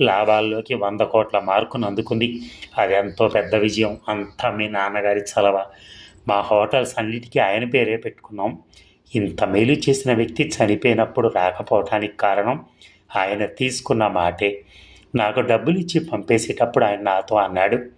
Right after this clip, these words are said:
"మళ్ళీ ఎప్పుడూ తిరిగి మా జీవితాల్లోకి రావద్దు బాబు.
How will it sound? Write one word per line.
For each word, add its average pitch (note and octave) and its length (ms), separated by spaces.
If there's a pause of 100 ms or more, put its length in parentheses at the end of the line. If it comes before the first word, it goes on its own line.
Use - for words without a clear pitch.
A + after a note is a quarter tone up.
(560)
"మళ్ళీ A#2 260
ఎప్పుడూ B2 400
తిరిగి A2+ 320
మా A2 180
జీవితాల్లోకి G#2 840
రావద్దు G#2 400
బాబు. G2+ 440